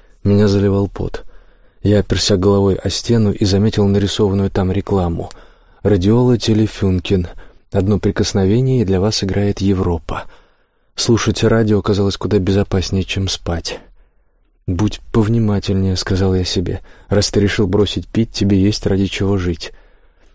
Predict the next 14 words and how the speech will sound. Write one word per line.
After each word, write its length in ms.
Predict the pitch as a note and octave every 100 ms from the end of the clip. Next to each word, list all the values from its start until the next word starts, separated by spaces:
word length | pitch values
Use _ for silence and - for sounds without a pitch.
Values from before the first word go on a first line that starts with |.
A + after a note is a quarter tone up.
| _ _
Принять 320 | G#2+ G#2+ G2+
это 180 | G#2 G#2+
решение 480 | G2 F#2 A#2 A2 G#2
помогло 380 | G2 G2 G2
не 100 | G2+
только 300 | G2 A2+ G2
собственное 460 | F#2+ G#2 - - G2
отражение 520 | F#2+ G2+ F#2 G2 G2
в 60 | F2+
зеркале. 520 | F#2 F2+ - - - - - _ _ _ -
Была 280 | G2 G#2 A2+
еще 380 | G#2 - -
Бригитта 560 | F#2 F2+ G2+ G2+ - G#2+
Мельблинг. 800 | G2+ G2 F2+ E2+ F2+ F2 - -